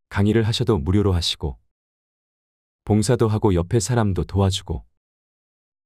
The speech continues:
내가 나서서 무슨 역할을 하기보다는 젊은 사람이 하도록, 와이프가 하도록, 다른 사람이 빛나도록 도와주는 역할을 하면 훨씬 보람된 인생일 것입니다.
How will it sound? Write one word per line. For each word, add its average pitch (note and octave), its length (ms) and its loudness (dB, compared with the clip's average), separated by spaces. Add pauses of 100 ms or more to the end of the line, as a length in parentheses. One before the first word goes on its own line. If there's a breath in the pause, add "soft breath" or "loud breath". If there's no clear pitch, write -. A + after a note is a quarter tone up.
(240)
내가 G2 220 2
나서서 G2 460 0
무슨 F2+ 380 -2
역할을 F#2+ 320 -2
하기보다는 F#2+ 680 -4 (1300)
젊은 G#2 340 2
사람이 G#2+ 340 0
하도록, F2 440 -2 (340)
와이프가 A2+ 520 0
하도록, E2 360 -4 (360)
다른 A2 260 2
사람이 G#2+ 360 0
빛나도록 F#2+ 640 -2 (1200)
도와주는 A2+ 520 0
역할을 G2+ 380 -2
하면 D#2 320 -6 (400)
훨씬 D3 340 0
보람된 G#2 480 2
인생일 F#2+ 420 0
것입니다. D#2+ 600 -6